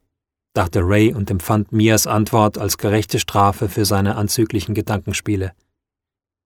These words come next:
"Was denn? Ist doch so. Flachlegen können Männer alles, aber wenn es darum geht, Verantwortung für eine Beziehung zu übernehmen, sind alle Männer gleich." "Wir sollten jetzt los",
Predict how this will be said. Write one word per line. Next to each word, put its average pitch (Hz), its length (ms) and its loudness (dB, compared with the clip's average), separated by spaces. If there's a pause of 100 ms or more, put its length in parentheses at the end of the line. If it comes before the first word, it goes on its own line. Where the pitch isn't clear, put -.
(880)
"Was 160 200 2
denn? 160 180 4
Ist - 180 2
doch 220 80 6
so. 101 300 6 (260)
Flachlegen 202 480 6
können 185 200 6
Männer 180 260 6
alles, 165 260 6
aber 127 200 4
wenn 156 100 6
es 147 80 4
darum 123 220 4
geht, 180 200 4
Verantwortung 147 600 4
für 147 80 4
eine 120 140 2
Beziehung 220 360 4
zu - 100 4
übernehmen, 110 420 4
sind - 200 4
alle 202 160 8
Männer 123 240 4
gleich." 95 360 2 (1200)
"Wir 98 120 2
sollten 104 280 4
jetzt 104 220 2
los", 123 360 4